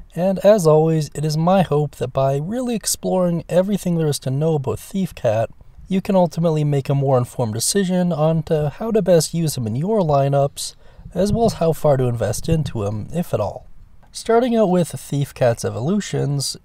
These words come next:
it's pretty common for really all of the rare cats. Starting out with Thief Cat, whose description reads, "Moves fast, steals faster, more money earned when defeating an enemy."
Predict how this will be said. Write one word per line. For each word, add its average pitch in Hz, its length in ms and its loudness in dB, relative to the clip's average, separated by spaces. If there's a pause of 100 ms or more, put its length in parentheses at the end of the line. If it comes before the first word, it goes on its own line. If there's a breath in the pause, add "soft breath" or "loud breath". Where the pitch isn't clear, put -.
it's 170 280 -6 (100)
pretty 233 400 -4
common 156 480 0
for 127 380 -6
really 143 340 -2
all 113 220 2
of 117 80 -12
the 113 80 -10
rare 107 240 -12
cats. - 480 -16 (180)
Starting 240 400 2
out 220 160 4
with 135 200 6
Thief - 460 -6
Cat, 101 500 -2
whose 127 300 -6
description 113 540 -2
reads, 95 400 -6
"Moves 98 480 -4
fast, - 500 -2
steals - 460 -4
faster, 120 640 -2
more 113 320 -4
money 175 260 -2
earned 98 220 -6
when 95 140 -6
defeating 95 400 -10
an 92 80 -8
enemy." - 340 -6